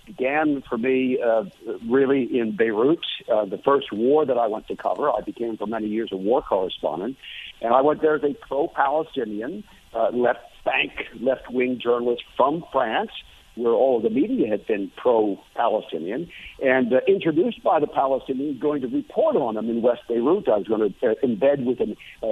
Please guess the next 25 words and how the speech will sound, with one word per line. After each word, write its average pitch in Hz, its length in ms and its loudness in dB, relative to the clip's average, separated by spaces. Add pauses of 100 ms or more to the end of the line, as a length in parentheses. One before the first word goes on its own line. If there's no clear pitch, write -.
a 104 80 0
pro-Palestinian 143 960 0 (100)
N 147 380 2
G 170 180 2
O. 196 300 0 (360)
And, 135 320 0
uh, 135 240 4
lo 147 220 4
and 143 100 0
behold, 139 340 0
the 131 60 -6
first - 280 -4
thing 139 140 -4
that 117 100 -2
happened 143 340 -4
to 127 60 -6
me 127 200 -2
is 127 120 -6
that 120 160 -6
the, 120 160 -6 (260)
the, 123 340 2
uh, 120 400 2
the 120 240 -2
Palestinians 131 560 2
themselves 135 440 0